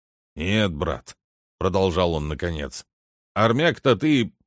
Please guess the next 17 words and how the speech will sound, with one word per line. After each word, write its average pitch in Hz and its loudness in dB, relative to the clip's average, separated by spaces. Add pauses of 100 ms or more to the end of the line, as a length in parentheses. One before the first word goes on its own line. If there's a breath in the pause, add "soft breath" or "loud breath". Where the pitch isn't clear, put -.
пропихивай 123 2
сам, 123 0
коли 95 0
хочешь. - -6 (480)
А 123 2
что 139 4
ж, 143 0
извольте». 190 2 (240)
И 120 0
Степан 110 0
вскарабкался 92 0
наверх, 117 0 (260)
взял 95 2
палку, 123 0 (140)
просунул 90 2
внутрь 78 -2
армяк 85 -2